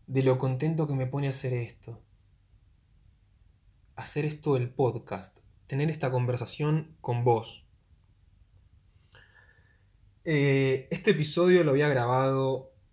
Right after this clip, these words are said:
ayer y antes de ayer. Tres veces. Creo que nunca grabé tres veces un episodio.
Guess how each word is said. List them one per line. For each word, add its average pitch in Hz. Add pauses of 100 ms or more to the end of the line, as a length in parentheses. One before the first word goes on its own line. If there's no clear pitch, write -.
(100)
ayer 180 (160)
y 123
antes 110
de 104
ayer. 95 (420)
Tres 151
veces. 101
Creo 156
que 135
nunca 185
grabé 131
tres 131
veces 123
un 120
episodio. 95